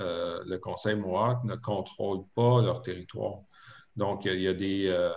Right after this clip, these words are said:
certains membres, parce que c'est pas la majorité, il y a certains membres de la communauté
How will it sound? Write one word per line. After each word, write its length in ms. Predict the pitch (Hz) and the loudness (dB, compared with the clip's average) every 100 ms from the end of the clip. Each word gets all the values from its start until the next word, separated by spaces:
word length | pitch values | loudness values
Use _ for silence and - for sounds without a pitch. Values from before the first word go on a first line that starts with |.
| - - | -6 -10
certains 640 | - - - 120 - 127 117 | -6 -2 2 2 4 4 4
membres, 420 | 107 151 208 151 | 4 2 -2 -6
parce 180 | 98 - | -6 -6
que 80 | 95 | -8
c'est 100 | - | -6
pas 100 | 113 | -2
la 120 | 104 | -2
majorité, 500 | 92 90 92 - 147 | -2 -4 -6 -6 -4
il 40 | |
y 40 | 135 | -2
a 40 | |
certains 360 | - 120 - 104 | -2 -2 0 2
membres 180 | 135 175 | 2 0
de 60 | |
la 40 | 120 | 0
communauté 640 | 113 107 98 95 147 | 2 0 -2 -4 -6